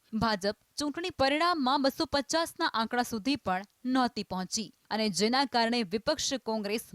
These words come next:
મજબૂત થયું. ઉત્તર પ્રદેશ અને દક્ષિણના રાજ્યોમાં ભાજપનું ધોવાણ થયું, જેનો ફાયદો સીધો કોંગ્રેસ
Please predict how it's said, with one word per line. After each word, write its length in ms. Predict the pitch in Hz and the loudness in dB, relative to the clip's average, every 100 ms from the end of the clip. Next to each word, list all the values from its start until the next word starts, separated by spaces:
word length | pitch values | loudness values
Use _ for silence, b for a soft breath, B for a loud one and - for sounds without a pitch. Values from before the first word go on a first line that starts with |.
| 190 | 2
મજબૂત 560 | 214 180 185 233 220 156 180 | 2 2 -4 -4 -4 -8 -6
થયું. 300 | 196 180 - _ _ - | -4 -4 -8 _ _ -4
ઉત્તર 260 | 285 - 381 | -2 0 0
પ્રદેશ 460 | 320 277 311 311 - | 0 0 0 0 -2
અને 180 | 226 233 | 0 0
દક્ષિણના 580 | 226 240 - 311 302 311 226 | 2 0 0 -2 0 2 2
રાજ્યોમાં 560 | 202 214 247 170 190 | 0 0 0 0 -2
ભાજપનું 580 | 220 247 302 - 247 247 196 | 0 0 -2 -4 -2 -2 -2
ધોવાણ 420 | 220 220 160 - | 0 0 -2 -6
થયું, 240 | 196 185 - _ - | -6 -6 -8 _ -10
જેનો 300 | 202 208 196 185 | -4 0 0 0
ફાયદો 420 | 233 247 226 196 214 | 0 2 0 -2 -4
સીધો 400 | - 302 294 294 214 | -2 -2 0 -2 -2
કોંગ્રેસ 400 | 190 180 202 | -6 -4 -8